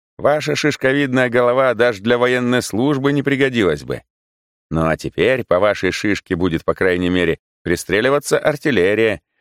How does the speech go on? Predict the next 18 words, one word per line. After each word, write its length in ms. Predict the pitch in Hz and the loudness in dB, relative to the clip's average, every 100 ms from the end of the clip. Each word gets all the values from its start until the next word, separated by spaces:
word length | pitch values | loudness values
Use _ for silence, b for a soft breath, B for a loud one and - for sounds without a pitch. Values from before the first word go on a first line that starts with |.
| _ | _
когда 320 | - 87 87 | -4 0 0
мы 100 | 87 | 0
придём 360 | 82 92 92 87 | 0 0 0 -2
в 80 | - | -4
такую 280 | 85 90 | -4 -2
местность, 540 | 82 117 - 80 - - - | 0 -2 -2 -6 -8 -14 -6
где 220 | 117 123 | -4 0
не 140 | 117 | 0
найдём 420 | 113 113 110 113 | 0 0 2 0
лучшего 440 | 104 110 - 104 101 | 0 -2 -2 0 0
ориентира». 840 | - 107 120 120 - 85 69 - _ _ _ _ _ _ _ _ _ _ - | 2 -2 0 -4 -2 -2 -2 -6 _ _ _ _ _ _ _ _ _ _ -2
Ну 160 | 131 | 0
и 80 | 139 | 2
натерпелся 760 | 135 131 147 127 151 151 - | 0 2 0 0 0 0 0
же 140 | 156 151 | 0 0
бедняга 560 | 147 143 147 123 95 | 0 0 0 0 2
от 120 | 98 - | 0 0
него. 320 | 120 98 | 0 0